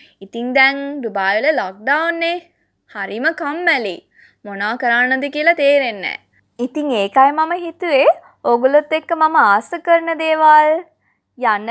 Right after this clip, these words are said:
කැමති තැන්, ඒ වගේම අපේ තාත්ති හදන රසම රස කෑම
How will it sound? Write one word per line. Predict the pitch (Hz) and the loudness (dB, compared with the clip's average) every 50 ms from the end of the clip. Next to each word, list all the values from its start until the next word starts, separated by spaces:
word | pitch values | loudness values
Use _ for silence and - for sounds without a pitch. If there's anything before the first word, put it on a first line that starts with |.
| 202 185 | -6 -4
කැමති | - 247 208 202 220 285 - 381 370 | -4 -6 -6 -6 -8 -6 -6 -6 -6
තැන්, | 370 349 320 311 311 302 311 320 330 - _ _ _ - | -4 -2 0 0 0 -2 -4 -10 -14 -16 _ _ _ -4
ඒ | 220 226 233 233 | -2 0 2 4
වගේම | 254 254 247 269 269 269 262 233 | 2 2 2 0 -2 0 0 0
අපේ | 220 233 - 240 269 | 0 0 -2 -4 -2
තාත්ති | 262 269 220 196 190 190 208 - 269 294 294 | 0 0 0 2 2 0 -2 -4 -8 -10 -6
හදන | 294 277 262 285 285 285 277 | -4 -4 -4 -2 -4 -2 0
රසම | 254 220 247 247 - 285 277 285 285 | 2 0 0 0 -4 -8 -6 0 2
රස | 277 277 285 - 302 285 - | 2 2 2 0 -4 -6 -6
කෑම | 269 208 202 202 240 302 | -6 -6 -6 -4 -4 -4